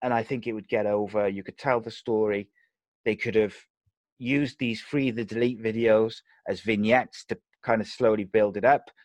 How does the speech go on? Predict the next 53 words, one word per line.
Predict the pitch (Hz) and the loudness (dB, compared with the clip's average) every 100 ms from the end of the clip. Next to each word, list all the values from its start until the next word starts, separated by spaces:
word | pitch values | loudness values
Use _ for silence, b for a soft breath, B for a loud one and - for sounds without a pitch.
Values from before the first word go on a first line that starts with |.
| b | b
and | 92 92 | -10 -4
add | 120 127 117 | 2 2 0
to | - | -6
them | 123 120 120 | 0 2 2
with | 110 92 | -2 -2
things | - 127 104 101 | 0 0 0 -2
like, | 107 98 - _ _ _ _ | -2 -2 -6 _ _ _ _
you | 107 | -4
know, | 104 98 98 | -2 -2 -4
Bray | 110 113 107 | 0 2 4
went | 107 107 | 2 0
into | 107 - - | -2 -6 -10
the | 98 | 0
Lake | 101 101 | 0 0
of | 110 101 | -6 -6
Reincarnation | 107 101 98 107 101 107 107 113 104 | -4 -4 -4 -4 -2 -4 -4 -4 -6
at | - | -8
the | _ | _
final | 120 113 110 | 0 0 0
deletion | 98 104 120 120 - 127 117 117 _ _ _ _ _ | -4 -6 -6 -6 -2 0 0 -6 _ _ _ _ _
and | 110 | -2
all | 131 143 | 2 2
this | 143 - | 0 -2
kind | 139 123 | -2 -2
of | |
stuff. | 107 - 127 104 113 | -4 -2 0 0 -4
I | 110 | -6
just | 123 - | -8 -8
feel | 147 127 | -2 0
like | 117 110 | 0 -2
Matt | 120 131 123 - - | -2 0 0 -6 -20
has | - | -14
got | - 80 | -12 -12
so | - 127 | -6 -2
much | 110 104 - | -2 -4 -12
to | 107 | -10
give, | 117 120 131 - _ _ _ _ _ _ _ _ | 0 0 0 -8 _ _ _ _ _ _ _ _
um, | 120 107 104 | 0 0 0
and | 113 113 | -2 -4
it's | 98 | 0
very | 123 110 | 2 2
clear | - 117 107 | 2 2 2
from | - 107 | 0 -4
his | 98 | -4
Twitter | - 120 - 101 | -2 -2 0 -2
that | 92 87 | -2 -4
he | 110 | -4
wants | 104 107 98 - | 0 0 -2 -8
to | 92 | -4
work | 107 95 95 | -2 -2 -4
with | 87 | -2
Bray | 104 92 | 0 2
Wyatt. | 98 87 | 0 -2